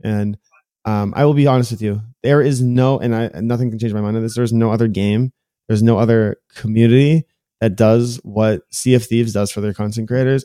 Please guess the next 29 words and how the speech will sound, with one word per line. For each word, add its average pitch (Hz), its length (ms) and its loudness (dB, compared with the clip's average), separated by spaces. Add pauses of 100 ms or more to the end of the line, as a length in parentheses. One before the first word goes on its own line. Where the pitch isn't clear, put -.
and 113 80 -4
what 104 120 -2
Rare 107 180 0
does 104 180 0
for 101 120 -8
the 104 60 -6
community 104 580 -6 (300)
in 113 140 2
terms 107 280 0
of 101 100 -6
co-, - 180 -8
like, 113 260 0
in 113 60 -4
terms 107 200 -4
of 85 120 -12
Twitch - 560 -6
and 110 380 -6 (520)
what 113 100 -2
they 113 100 2
do 104 100 0
for 104 120 -4
the 104 120 -6
creators. 98 440 -4
I've 113 280 2
never 117 280 4
seen 117 640 -2
anything 110 460 -2 (120)
like 101 240 -8
it. 104 140 -8